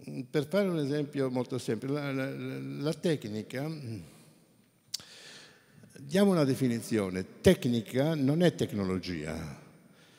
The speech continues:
tecnica è la forma più alta di razionalità mai raggiunta dall'uomo,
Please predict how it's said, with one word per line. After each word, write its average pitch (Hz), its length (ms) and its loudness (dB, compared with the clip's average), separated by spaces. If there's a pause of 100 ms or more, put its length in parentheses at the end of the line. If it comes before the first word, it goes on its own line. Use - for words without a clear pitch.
(400)
tecnica 135 540 6
è - 20 8
la 139 120 8
forma 190 440 4
più 139 200 4
alta 104 360 6
di 123 160 4
razionalità 147 800 4
mai 165 340 2
raggiunta 143 460 2
dall'uomo, 90 880 -2